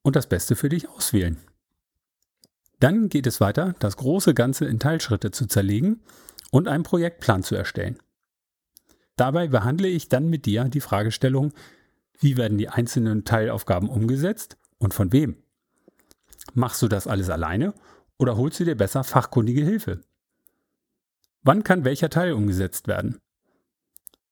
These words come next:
Welche Abhängigkeiten gibt es da? Hast du auch an die Aufgaben gedacht, die gegebenenfalls nach dem Einbau noch anstehen? Beispiel,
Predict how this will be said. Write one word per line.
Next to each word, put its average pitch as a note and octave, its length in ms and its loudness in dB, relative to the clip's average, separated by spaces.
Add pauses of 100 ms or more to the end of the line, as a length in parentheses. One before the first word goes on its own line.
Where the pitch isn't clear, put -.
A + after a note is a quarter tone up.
Welche B2+ 260 2
Abhängigkeiten C#3+ 720 -2
gibt F#2 180 -4
es - 120 -6
da? G2+ 180 -6 (800)
Hast - 240 2
du - 60 4
auch A2 160 0
an G#2+ 80 2
die A#2 80 -2
Aufgaben D#3+ 420 0
gedacht, C3+ 360 -2
die A2+ 120 -2
gegebenenfalls G#2+ 580 0
nach D#3 220 -2
dem D3 160 2
Einbau B2+ 400 0
noch G2+ 220 -2
anstehen? G2 640 -2 (1200)
Beispiel, A#2 480 2